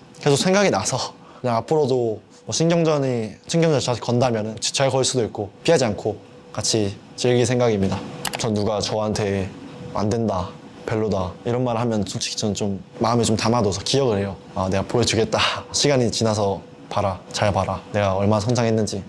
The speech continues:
그 당시에는 좋게 생각하지 않는데 나중에 지나서 제가 떳떳하게 성공하는 모습을 보면서 그 사람은 뭐 복수는 아니죠. 복수는 아닌데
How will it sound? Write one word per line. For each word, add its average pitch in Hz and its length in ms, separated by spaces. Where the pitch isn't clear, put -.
그 - 80
당시에는 135 340
좋게 - 220
생각하지 156 320
않는데 98 500
나중에 110 400
지나서 117 340
제가 107 380
떳떳하게 139 560
성공하는 165 560
모습을 120 340
보면서 120 640
그 104 60
사람은 107 320
뭐 107 100
복수는 202 400
아니죠. 104 320
복수는 127 260
아닌데 104 300